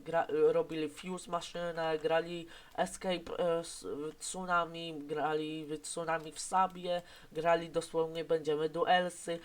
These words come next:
Dużo kontentu jest w tym, e, tym teraz, więc po prostu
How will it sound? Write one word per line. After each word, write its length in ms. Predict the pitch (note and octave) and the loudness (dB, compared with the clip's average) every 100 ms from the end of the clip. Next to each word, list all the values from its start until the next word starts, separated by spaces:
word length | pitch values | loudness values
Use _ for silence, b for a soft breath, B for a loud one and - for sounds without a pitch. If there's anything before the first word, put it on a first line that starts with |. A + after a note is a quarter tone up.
| B B | B B
Dużo 280 | F3+ C#4+ - | 0 2 2
kontentu 540 | G#3+ F#3+ E3+ D3+ D3 | 2 2 2 2 2
jest 220 | C#3+ C#3+ | 2 2
w 120 | - - | -6 0
tym, 240 | D3 C#3 | 0 0
e, 220 | - C#3+ | -2 -6
tym 320 | C#3+ C3+ B2 B2 B B - | -4 -6 -8 -12 B B -10
teraz, 420 | D#3 D3 C3+ - - - | -6 -4 -4 -6 -14 -14
więc 220 | - D#3 - | -8 -8 -6
po 160 | F3 | -2
prostu 500 | F3+ F#3 - E3+ D#3+ | 0 0 0 0 0